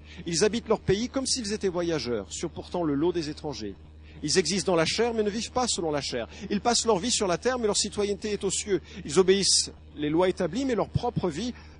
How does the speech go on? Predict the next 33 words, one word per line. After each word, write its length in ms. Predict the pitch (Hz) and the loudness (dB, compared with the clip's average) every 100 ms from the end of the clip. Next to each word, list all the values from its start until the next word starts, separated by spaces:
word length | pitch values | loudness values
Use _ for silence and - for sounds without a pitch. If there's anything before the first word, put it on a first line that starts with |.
| - - | -2 0
par 160 | 247 | 2
leur 100 | 233 | 2
propre 320 | - 196 - | 0 -2 -2
vie, 140 | 170 226 | -2 -2
ils 160 | 202 | -2
dépassent 540 | 156 254 - 233 - - | -2 -2 0 0 2 0
ces 100 | 156 | 0
lois. 280 | 131 113 - - - | 0 -2 -4 -14 -10
Ils 200 | 180 165 | -6 -2
aiment 140 | 170 156 | 0 0
tous 140 | 226 | -2
les 200 | 220 131 | -2 0
hommes, 240 | 143 202 180 - | -2 -2 -8 -10
mais 60 | 147 | -10
sont 160 | 160 | -8
persécutés 560 | 147 151 147 139 - 185 | -10 -8 -8 -10 -10 -10
par 160 | 143 | -10
tous 120 | - 202 | -10 -6
les 200 | 127 110 | -6 -6
hommes. 180 | 95 92 - - - - - - - - - - - - | -10 -14 -18 -20 -20 -20 -20 -20 -20 -20 -20 -20 -20 -10
Curieux, 240 | 127 160 180 | -6 -4 -6
ces 140 | - | -8
chrétiens. 360 | 78 107 104 92 - - - - - - - - - - - | -10 -12 -12 -14 -18 -20 -20 -20 -20 -20 -20 -20 -20 -20 -12
On 60 | 123 | -4
n'en 120 | 135 | -2
est 60 | 139 | 0
pas 100 | 156 | 0
là, 120 | 165 | 0
je 100 | 123 | -2
pense, 320 | 117 95 - | -8 -10 -10
hein. 100 | 120 - - - - - - - | -10 -14 -20 -20 -20 -20 -20 -6
Mais, 260 | 139 147 147 143 - - 123 | 2 4 4 -2 -8 -12 -6
euh, 300 | 123 113 | -4 -4